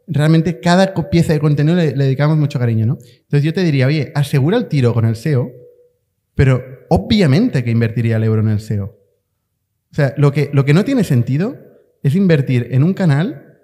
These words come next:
que aparte de tener riesgo, el canal de, un canal de pago, que aparte de tener riesgo, no te genera ningún activo en la empresa. Y que la única forma de escalar es con más dinero. O sea, yo si no tengo dinero, lo que voy a hacer es, eh, ponerme en modo cucaracha,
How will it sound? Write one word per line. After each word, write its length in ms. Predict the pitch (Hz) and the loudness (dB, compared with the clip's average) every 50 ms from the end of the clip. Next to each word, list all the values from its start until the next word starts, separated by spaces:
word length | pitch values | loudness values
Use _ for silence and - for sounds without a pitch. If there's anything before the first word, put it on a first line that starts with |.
| _ _ _ | _ _ _
que 100 | _ - | _ -4
aparte 260 | 127 - 147 160 202 254 | -2 -2 -2 -2 -2 0
de 60 | 240 | 2
tener 180 | 202 160 143 | 2 2 2
riesgo, 440 | 123 123 120 120 117 123 147 208 220 | 0 0 0 0 0 -2 -2 -4 -4
el 100 | 147 120 | -4 -4
canal 260 | - 127 123 123 123 | -2 -2 -2 0 -2
de, 100 | 127 123 - - | -2 -4 -6 -8
un 80 | 131 127 | -8 -4
canal 240 | - 151 139 135 | -2 0 0 0
de 80 | 120 113 | 0 -2
pago, 320 | - 113 113 131 185 226 | -2 -4 -4 -4 -4 -6
que 60 | - 120 | -6 -8
aparte 220 | 113 143 175 208 | -6 -6 -4 -4
de 60 | 196 | -4
tener 220 | 170 165 143 131 120 | -2 -2 -2 -2 -2
riesgo, 320 | 120 117 123 135 139 160 | -2 -2 -2 -4 -4 -2
no 160 | 170 170 180 | -2 -2 -2
te 100 | - 208 | -2 -4
genera 220 | - 180 175 180 175 | -2 0 0 0 0
ningún 180 | 165 165 160 | 2 2 0
activo 260 | 147 143 - 156 147 | 0 -2 -2 -2 -2
en 60 | 147 139 | 0 0
la 60 | 131 | 0
empresa. 480 | 127 127 175 214 - - 117 120 139 - - _ _ _ _ _ _ _ _ | 0 -2 -4 -6 -6 -6 -8 -8 -8 -10 -16 _ _ _ _ _ _ _ _
Y 100 | - 131 | -4 -2
que 100 | 156 147 | 0 2
la 60 | 151 | 2
única 200 | 180 214 - 202 | 2 2 0 0
forma 220 | 196 202 185 190 185 | 0 0 2 2 0
de 40 | |
escalar 300 | 175 - - 170 175 196 | 0 -2 -2 -2 0 0
es 80 | 202 185 | -2 -2
con 140 | - 180 185 | -2 -2 -2
más 140 | 196 190 147 | 0 0 2
dinero. 340 | 139 156 196 208 151 120 | 2 2 2 2 0 0
O 1120 | 107 110 - - - - _ _ _ _ _ _ _ _ _ _ _ _ _ _ _ _ _ | -2 -4 -8 -12 -20 -20 _ _ _ _ _ _ _ _ _ _ _ _ _ _ _ _ _
sea, 120 | - 147 | -4 -4
yo 180 | 135 135 151 175 | 0 0 0 0
si 140 | - - 214 | 0 0 0
no 140 | 196 208 | 0 0
tengo 220 | 202 214 208 190 156 | 0 0 0 2 2
dinero, 360 | 131 123 120 131 165 226 - - - - _ _ _ _ _ _ _ _ _ _ _ _ _ | 2 2 2 2 0 -2 -4 -8 -16 -20 _ _ _ _ _ _ _ _ _ _ _ _ _
lo 140 | - 127 | -6 -2
que 60 | 120 123 | 0 0
voy 140 | 120 156 | 2 2
a 40 | 202 | 2
hacer 200 | 208 - 196 208 | 0 0 0 0
es, 200 | 202 165 - - - - | 0 -2 -4 -6 -6 -2
eh, 180 | 135 131 127 123 123 131 127 127 123 | 0 0 0 2 2 0 0 0 2
ponerme 280 | 127 127 143 165 196 | 2 2 4 4 2
en 60 | 196 | 2
modo 240 | 185 170 156 139 131 | 2 4 2 2 2
cucaracha, 520 | 135 127 - 107 110 123 - - 202 240 | 0 -2 -2 -2 -2 -4 -4 -6 -10 -10